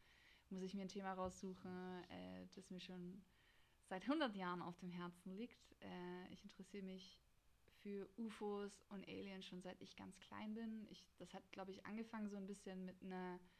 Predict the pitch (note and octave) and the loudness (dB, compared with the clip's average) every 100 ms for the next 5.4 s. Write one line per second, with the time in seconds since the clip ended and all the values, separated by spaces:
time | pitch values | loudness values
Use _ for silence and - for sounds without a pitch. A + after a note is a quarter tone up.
0 | - - - - - - - - G#3 - | -20 -20 -20 -20 -20 -20 -20 -14 -12 -8
1 | G3+ - - F#3+ F#3 F3+ F3+ F3+ G3+ A3+ | -4 -2 0 0 0 0 0 -2 2 4
2 | A3+ - A3+ A3+ - - A3 - A3 A3 | 4 2 4 4 0 -2 0 2 2 2
3 | A#3 B3 A#3+ - F#3 - - G#3 F#3+ F#3+ | 2 0 -2 -2 -4 -4 -8 -2 0 0
4 | G3 - G3 F#3 - G3+ G3+ G3 F#3+ - | -2 -2 -6 -6 -8 -2 0 0 -2 -2
5 | F3 E3+ F3 - | -4 -2 -4 -8